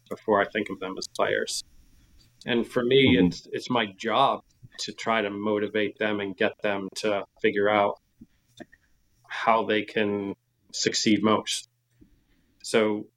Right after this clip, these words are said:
Speaker 1: the communication style is different with every player. And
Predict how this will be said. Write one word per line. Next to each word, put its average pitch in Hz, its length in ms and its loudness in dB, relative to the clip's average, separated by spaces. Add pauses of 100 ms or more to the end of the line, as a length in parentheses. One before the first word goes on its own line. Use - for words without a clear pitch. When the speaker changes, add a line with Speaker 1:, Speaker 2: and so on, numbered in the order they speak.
(360)
Speaker 1:
the 127 100 -2
communication 127 1300 0
style 120 720 -2 (840)
is 107 160 -6
different 120 400 0
with 107 140 -2
every 107 260 0
player. 110 420 0 (1080)
And 107 600 4